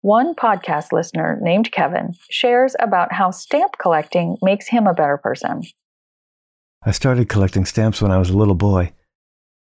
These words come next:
Speaker 2: They'd just show up on envelopes that came to your house or to your grandmother's house or to your neighbor's house, and you could ask your grandmother or your neighbor to save them for you.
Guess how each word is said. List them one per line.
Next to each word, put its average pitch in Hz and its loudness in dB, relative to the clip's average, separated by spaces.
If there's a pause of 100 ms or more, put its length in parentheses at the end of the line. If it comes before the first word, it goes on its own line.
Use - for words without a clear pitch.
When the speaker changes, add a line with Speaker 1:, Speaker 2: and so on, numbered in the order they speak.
Speaker 2:
They'd 107 -2
just 110 0
show 101 0
up 104 0 (400)
on 92 -2 (260)
envelopes 104 2
that 87 0
came 101 4
to 98 2
your 85 2
house 95 0
or 85 2 (440)
to 101 2
your 82 4
grandmother's 87 2
house 87 0
or 85 2
to - -6
your 90 4
neighbor's 85 2
house, 87 0
and 95 4
you 92 2
could 104 0
ask 87 -2
your 87 2 (240)
grandmother 85 2
or 85 4
your 85 2
neighbor 85 2
to 82 0
save 80 0
them 87 2
for 95 0
you. 95 2